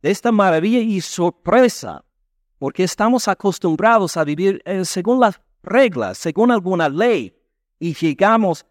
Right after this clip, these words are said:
ahora en medio del capítulo cinco de Gálatas a decir, "Pero si no estamos bajo la ley, si no estamos ni bajo los diez mandamientos,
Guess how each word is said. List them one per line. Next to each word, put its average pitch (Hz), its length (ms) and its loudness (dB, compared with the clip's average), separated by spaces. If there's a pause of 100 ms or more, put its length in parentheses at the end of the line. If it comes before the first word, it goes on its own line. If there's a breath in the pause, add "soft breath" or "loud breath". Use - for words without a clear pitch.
ahora 185 360 0
en 156 100 -4
medio 233 280 2
del 208 140 0
capítulo 185 500 -2
cinco 180 600 -2
de 135 100 -2
Gálatas 175 600 0
a 165 80 -2
decir, 160 340 -2
"Pero 180 300 0
si 156 260 -4
no 170 220 2
estamos 180 640 -2
bajo 156 360 0
la 175 160 2
ley, 113 460 -6 (800)
si 170 100 0
no 165 140 2
estamos 247 640 2
ni 185 140 -2
bajo 208 320 0
los 226 200 2
diez 208 320 -2
mandamientos, 190 1040 -2